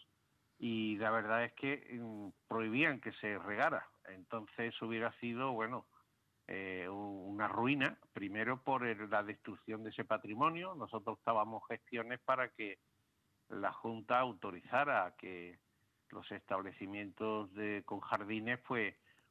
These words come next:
pudieran por lo menos mantener, eh, esa, esa flora,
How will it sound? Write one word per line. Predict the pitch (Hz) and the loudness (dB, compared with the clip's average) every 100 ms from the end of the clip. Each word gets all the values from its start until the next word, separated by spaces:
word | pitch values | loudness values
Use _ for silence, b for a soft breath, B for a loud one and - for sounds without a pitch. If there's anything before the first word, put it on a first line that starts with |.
| _ | _
pudieran | 107 98 113 117 113 | -4 0 2 2 2
por | 101 113 | 0 2
lo | 113 | 2
menos | 117 120 127 | 0 0 4
mantener, | 113 113 104 - 101 117 151 113 - - | 4 4 0 -4 -2 2 0 -2 -14 -12
eh, | 92 95 92 82 104 | -8 -8 -6 -6 -6
esa, | - 107 95 90 - _ _ _ _ _ _ - | 0 2 2 0 -6 _ _ _ _ _ _ -8
esa | 104 101 107 101 95 - 90 95 104 - | -6 -2 2 4 2 -2 -12 -14 -14 -6
flora, | - 135 123 110 | 0 2 4 4